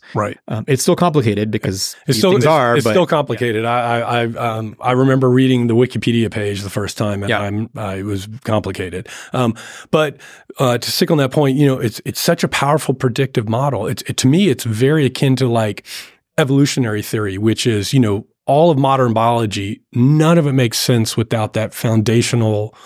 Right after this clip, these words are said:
Speaker 1: theory of natural selection. It
Speaker 2: Mm-hmm.
Speaker 1: explains so much, um, but it took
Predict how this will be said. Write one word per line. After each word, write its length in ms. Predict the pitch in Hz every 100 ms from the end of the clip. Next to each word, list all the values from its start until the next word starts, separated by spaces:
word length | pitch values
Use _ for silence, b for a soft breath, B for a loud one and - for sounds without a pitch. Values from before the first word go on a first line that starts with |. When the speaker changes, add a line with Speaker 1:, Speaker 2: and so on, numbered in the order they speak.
| B B
Speaker 1:
theory 480 | - 135 123 113 101
of 120 | 92
natural 400 | 113 113 - 113
selection. 520 | - 113 107 - 104
It 60 | 107
Speaker 2:
Mm-hmm. 80 |
Speaker 1:
explains 440 | 104 - 139 113 104
so 420 | - - 160 143
much, 360 | 147 143 95 - B B B B -
um, 420 | 127 117 107 107 B B -
but 120 | 143
it 200 | 156 -
took 260 | - 147